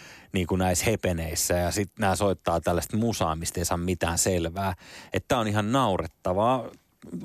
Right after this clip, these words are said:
Varmaan niinku esimerkiksi oman faijani mielipide oli tää, kun mulla oli niinku Waspin julisteet seinät täynnä tai, tai mitä muita tukkahepibändejä oli. Ja tää kaikki oli kahdeksankymmentäluvulla, että jos mietitään, mitä se oli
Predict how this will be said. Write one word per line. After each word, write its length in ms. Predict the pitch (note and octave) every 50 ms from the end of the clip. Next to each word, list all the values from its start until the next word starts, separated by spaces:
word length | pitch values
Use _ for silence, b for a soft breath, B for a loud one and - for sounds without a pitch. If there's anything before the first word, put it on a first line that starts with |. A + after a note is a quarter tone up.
| C3+
Varmaan 360 | E3 G#3 G#3+ F3+ D3 C3+ A#2 A2+
niinku 200 | A2+ G#2 B2+ D2+
esimerkiksi 340 | A2+ A2 A2+ A2+ G2+ -
oman 220 | A2+ C#3 A#2 G#2+ F#2+
faijani 460 | - A2+ G#2+ G2 F#2 F2 E2+ E2+ E2+
mielipide 560 | E2+ F2+ F#2 F2+ E2 E2 - - E2+ E2+ F2
oli 260 | F#2+ G2+ G2+ F#2+ F2+
tää, 280 | E2 - A2+ G2+ F#2 F2
kun 120 | - F2+
mulla 140 | F#2 F#2 F2+
oli 80 | F2+ F2
niinku 220 | F2 F2 E2+ F2+ F#2+
Waspin 420 | G2+ F#2 - - - F2+ E2+ D#2 - - - -
julisteet 520 | - G#2 - - - - - - A2 -
seinät 360 | - - - - - - D3 - _
täynnä 400 | - - D3 C3 A#2+ G#2 G2+ A2
tai, 240 | - - - F2+ - - B B B B B B B B
tai 160 | - G#2 G2
mitä 300 | F#2+ G#2 A#2 A2+ F#2 G#2
muita 300 | G2+ A2 A#2+ A#2 G#2 -
tukkahepibändejä 1040 | F2+ - F#2 - - F2 E2 E2+ D#2+ F2 E2+ - - E2+ F2 F2 E2+ E2 E2 E2 E2+
oli. 220 | E2+ F2+ G2 F#2+ - _ _ -
Ja 60 | G#2+
tää 200 | - - C#3+ E3
kaikki 260 | - B2 G#2+ G2+ - A#2+
oli 100 | - -
kahdeksankymmentäluvulla, 720 | - C#3+ C#3+ C#3 G#2+ - - F2+ E2+ E2+ F2 E2+ E2+ F#2
että 100 | F2+ -
jos 100 | F#2 -
mietitään, 520 | B2 A#2 A2 G#2+ G2 F#2 - G2 G2 G2
mitä 320 | G2+ A#2 B2+ - D3 B2+
se 120 | G#2+ - G#2+
oli 220 | F#2+ F#2 G2 F2+